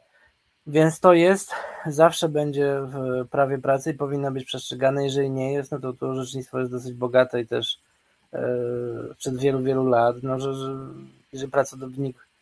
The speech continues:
udowodni, że jest, musi pisać maile po godzinach pracy, czy wykonuje, e, pracę w, w godzinach naliczbowych, czy też, e, w porze nocnej, czy też, e, w niedzielę, czy w inny dzień wolny od pracy,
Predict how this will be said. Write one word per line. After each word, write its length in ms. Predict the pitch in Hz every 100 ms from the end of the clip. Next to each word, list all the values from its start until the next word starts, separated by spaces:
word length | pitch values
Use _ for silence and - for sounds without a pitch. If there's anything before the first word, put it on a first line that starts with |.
| _
udowodni, 580 | 151 147 156 156 151 143
że 120 | 131
jest, 220 | 135 - - _ 135 -
musi 260 | 131 135
pisać 300 | - 135 135
maile 300 | 139 139 135
po 100 | 131
godzinach 420 | 123 131 127 127
pracy, 500 | - 127 120 - 120 123 _ _ _ _ _
czy 100 | 131
wykonuje, 440 | 131 139 139 139
e, 720 | 139 131 127 127 127 123 127 -
pracę 340 | 139 131 139
w, 540 | 127 127 123 120 120 123
w 60 |
godzinach 320 | 135 131 160
naliczbowych, 640 | 135 127 127 123 123 117 113
czy 140 | 117
też, 380 | 120 120 - -
e, 60 | 123 123 120 120 123 120 127 123 - _ _
w 80 | -
porze 260 | 147 139 135
nocnej, 580 | 139 131 - 123 120 117
czy 180 | -
też, 420 | 120 127 127 - -
e, 40 | 123 127 123 123 123 123 120
w 40 | 123
niedzielę, 460 | 135 135 151 139
czy 140 | 120 127
w 100 | 127
inny 220 | 139 143
dzień 200 | 131 139
wolny 260 | 135 135 131
od 80 |
pracy, 480 | - 131 127 131 147